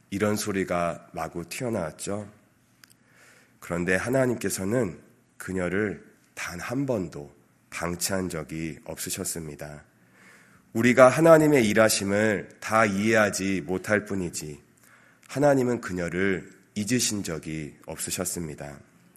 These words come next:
우리가 왜 이해하지 못합니까? 예, 우리의 뇌가 너무 조금해서 그렇죠. 개미가 코끼리를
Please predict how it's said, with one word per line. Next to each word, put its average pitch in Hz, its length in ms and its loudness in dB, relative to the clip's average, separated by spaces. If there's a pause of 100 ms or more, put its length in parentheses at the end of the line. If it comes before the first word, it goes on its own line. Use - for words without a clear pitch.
(1000)
우리가 120 400 8
왜 104 340 4
이해하지 101 540 2
못합니까? 82 800 -8 (1300)
예, 76 100 -10
우리의 90 540 -2
뇌가 82 380 -2
너무 80 300 -8
조금해서 107 540 -4
그렇죠. 95 520 -12 (1500)
개미가 101 960 4
코끼리를 98 920 0